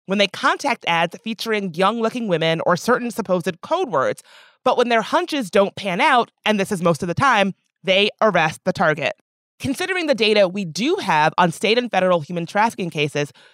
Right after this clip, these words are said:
the only way the numbers from Ashton Kutcher's group could make sense is if, A, they're counting every red flag ad Spotlight identifies, regardless of whether these tips are ultimately deemed worthwhile enough to prompt a criminal investigation, or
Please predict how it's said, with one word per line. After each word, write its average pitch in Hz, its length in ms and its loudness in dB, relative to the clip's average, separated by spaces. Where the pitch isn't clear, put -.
the 226 160 -10
only 311 320 -2
way 240 160 2
the 226 100 0
numbers 190 400 -2
from 190 280 -2
Ashton 202 340 -2
Kutcher's 190 360 -2
group - 260 -6
could 196 160 -4
make 190 180 0
sense 302 380 0
is 180 200 2
if, 175 220 2
A, 226 440 4
they're 220 160 4
counting 214 480 2
every 262 400 0
red 214 320 2
flag 190 400 2
ad 165 280 0
Spotlight 185 420 2
identifies, 165 680 2
regardless 240 600 2
of 254 100 0
whether 202 240 2
these 190 240 -4
tips 185 320 -2
are 180 220 -2
ultimately 240 500 0
deemed 185 400 -4
worthwhile 185 500 2
enough 160 280 2
to 220 80 0
prompt 202 320 -2
a 202 80 -2
criminal 202 340 -2
investigation, 165 800 -2
or 185 280 2